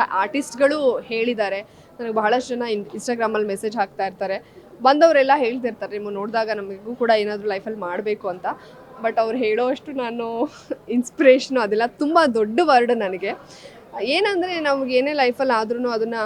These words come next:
ಕಷ್ಟ ನಿಭಾಯಿಸೋದು ಇವತ್ತಿಗೂ ಇದ್ದೇ ಇರುತ್ತೆ, ಮನಸ್ಸಿನಲ್ಲಿ ಇರುತ್ತೆ,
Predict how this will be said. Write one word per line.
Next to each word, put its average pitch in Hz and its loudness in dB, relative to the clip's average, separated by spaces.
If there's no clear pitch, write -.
ಕಷ್ಟ 269 0
ನಿಭಾಯಿಸೋದು 233 2
ಇವತ್ತಿಗೂ 320 4
ಇದ್ದೇ 330 6
ಇರುತ್ತೆ, 254 4
ಮನಸ್ಸಿನಲ್ಲಿ 247 -4
ಇರುತ್ತೆ, 214 -2